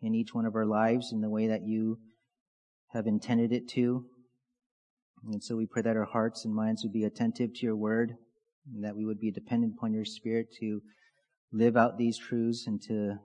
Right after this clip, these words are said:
be changed by them. Father, we thank you for who you are, for your word, and, uh, we thank you for this afternoon, for allowing us to gather to hear from your word. And we pray these things in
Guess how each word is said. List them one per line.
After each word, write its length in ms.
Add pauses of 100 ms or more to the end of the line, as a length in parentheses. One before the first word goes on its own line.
be 140
changed 460
by 180
them. 300 (1300)
Father, 160
we 100
thank 280
you 160
for 300 (340)
who 80
you 220
are, 200
for 140
your 140
word, 300
and, 180 (1200)
uh, 240
we 140
thank 220
you 80
for 120
this 380 (460)
afternoon, 500
for 360 (140)
allowing 320
us 120
to 120
gather 460
to 220
hear 280
from 200
your 100
word. 300 (420)
And 100
we 200 (160)
pray 160
these 240
things 240
in 180